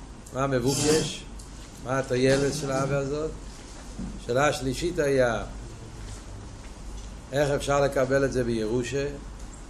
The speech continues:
כי אומרים שהאהבה הזאת יש לכל יהודי בתור ירושה. איך אפשר לקבל אהבה בירושה?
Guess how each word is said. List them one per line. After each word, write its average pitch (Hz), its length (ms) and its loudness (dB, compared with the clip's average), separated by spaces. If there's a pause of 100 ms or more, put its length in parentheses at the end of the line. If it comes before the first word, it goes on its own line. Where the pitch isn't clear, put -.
(120)
כי 107 60 -10
אומרים 127 320 -2
שהאהבה 127 420 2
הזאת 127 340 2
יש 123 200 -2
לכל 135 320 0
יהודי 127 380 2
בתור 117 320 0
ירושה. 120 500 0 (800)
איך 127 160 2
אפשר 135 260 2
לקבל 131 460 4
אהבה 131 300 4
בירושה? 117 640 -2